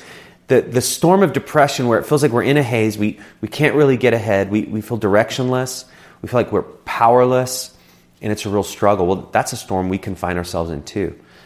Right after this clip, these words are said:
Another one is discontentment. Uh, everything in your life, you look around and it just seems like it's not coming together like you'd hoped. And that's real easy to all experience. We, we know that, man, we just long for some things to happen and they haven't yet.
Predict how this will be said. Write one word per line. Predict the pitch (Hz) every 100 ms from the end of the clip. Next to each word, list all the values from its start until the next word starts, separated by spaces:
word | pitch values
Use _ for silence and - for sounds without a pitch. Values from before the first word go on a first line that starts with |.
| _ _
Another | 107 131
one | 135
is | 120
discontentment. | - 123 - 127 120 156 - 80 - - _ _ _ _ _ _ _ - -
Uh, | 85
everything | 107 135 147 143
in | 131
your | 120
life, | 107 123 -
you |
look | 110 110
around | 101 120 127
and | 104
it | 78
just | 120 -
seems | 131
like | 120 113 - - - _
it's | 135 -
not | 131 78
coming | 117 101
together | 95 87 131 135
like | 92 80 -
you'd | 90
hoped. | - 123 233 - - _ _ _ _ _ _ _ _ _ _ _
And | 113
that's | 160 170
real | 120 123 139
easy | 113 151 120 107 - - - -
to | 139
all | 110 123 156
experience. | - - - 123 147 - -
We, | 120
we | - 147
know | 147 156 170
that, | 123 -
man, | 151 160 127
we | 165
just | 160 170
long | 135 160 220
for | 196
some | -
things | 117 113
to | 110
happen | 107 107 104
and | 92
they | 78
haven't | 101 113 113 53
yet. | 80 55 - _